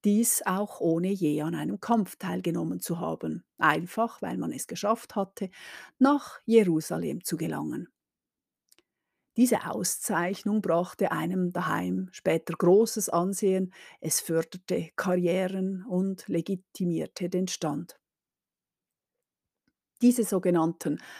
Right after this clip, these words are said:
Reisen nach der Ritterschaft wurden ab dem sechzehnten Jahrhundert bekannt. Es gibt einige Reiseberichte dieser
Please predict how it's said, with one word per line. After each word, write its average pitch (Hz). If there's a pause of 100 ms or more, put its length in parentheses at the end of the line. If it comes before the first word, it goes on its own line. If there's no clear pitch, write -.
(240)
Reisen 208
nach 170 (180)
der 165
Ritterschaft 226 (360)
wurden 247
ab 185
dem 208
sechzehnten 180
Jahrhundert 190
bekannt. - (760)
Es -
gibt -
einige 190 (440)
Reiseberichte 196
dieser 175